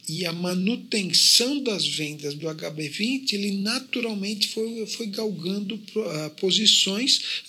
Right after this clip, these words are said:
até que no ano de dois mil e dezesseis a gente chegasse à quarta posição do ranking. E no ano de dois mil e dezessete, a nossa posição fica ainda mais reforçada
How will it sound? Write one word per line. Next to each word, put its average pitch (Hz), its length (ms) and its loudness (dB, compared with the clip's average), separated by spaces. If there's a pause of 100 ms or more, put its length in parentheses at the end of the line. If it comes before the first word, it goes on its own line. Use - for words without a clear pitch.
até 214 360 -2
que 233 160 0
no 214 160 0
ano 175 200 -4
de 170 120 -8
dois 185 260 -2
mil 190 160 0
e 190 60 0
dezesseis 196 580 -2
a 247 80 -4
gente 220 260 2
chegasse 208 640 4
à 185 140 0
quarta 202 720 -4
posição 202 560 4
do 214 100 -4
ranking. - 500 -4 (480)
E 160 100 -10
no 170 180 -8
ano 165 260 -10
de 170 360 -6 (100)
dois 165 240 -2
mil 165 120 -6
e 185 120 -6
dezessete, 226 960 0 (220)
a - 20 -6 (100)
nossa 175 240 4
posição 196 360 4
fica 190 260 -4
ainda 190 260 -2
mais 180 220 -2
reforçada 185 680 2